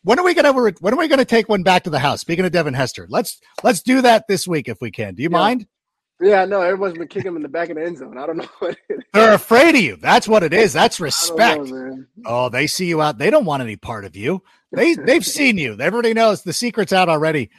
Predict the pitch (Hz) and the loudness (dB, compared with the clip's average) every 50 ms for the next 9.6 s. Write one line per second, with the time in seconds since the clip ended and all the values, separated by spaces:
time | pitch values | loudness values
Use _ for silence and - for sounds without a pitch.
0 | _ _ _ 147 - 180 170 170 160 160 156 135 143 127 123 135 135 139 131 123 | _ _ _ -6 -4 -2 -2 0 0 -2 -4 -4 -4 -4 -4 -4 -4 -4 -6 -6
1 | 117 104 90 117 123 151 160 - 151 117 95 - _ _ _ _ _ - 131 135 | -8 -6 -8 -6 -4 -4 -2 -2 -4 -6 -6 -10 _ _ _ _ _ -6 -2 0
2 | 131 131 127 127 123 127 127 139 156 175 190 190 190 165 - - 143 156 - - | 2 4 4 2 2 0 0 0 2 2 2 2 0 -2 -6 -8 -6 -6 -4 -2
3 | 151 151 175 196 202 208 214 196 190 180 160 170 151 135 117 - 131 123 139 160 | -2 0 0 0 0 0 0 0 0 2 4 4 4 4 2 0 -2 -2 0 0
4 | 185 190 180 190 180 160 - - 208 202 196 - 175 - 190 180 175 165 151 165 | 2 2 2 2 0 -2 0 0 0 0 0 -2 -4 -4 -2 -2 -2 0 0 0
5 | 160 143 147 120 143 139 135 131 - 151 139 131 127 - - _ _ _ _ _ | 0 0 -2 0 0 0 0 0 -2 -2 -4 -4 -4 -6 -10 _ _ _ _ _
6 | _ _ _ - 123 123 123 127 131 - 139 151 165 170 170 156 - - 156 165 | _ _ _ -6 -4 -2 -2 -2 -2 -2 0 0 2 2 2 0 -2 -2 -2 0
7 | 170 165 - - 214 220 147 - - 220 214 - 208 175 151 143 139 131 127 117 | 0 -2 0 0 0 0 -2 -2 -2 0 0 0 -2 -4 -4 -2 -2 -2 -2 -2
8 | 117 127 135 139 - - 180 - 202 180 156 143 127 - 147 143 143 139 135 123 | -4 -2 -2 -2 0 -2 -2 -2 -2 -2 -4 -4 -4 -4 -4 -4 -4 -4 -4 -2
9 | 131 127 127 123 117 110 - 117 113 110 107 | -2 -2 -2 -2 -4 -6 -8 -10 -12 -12 -12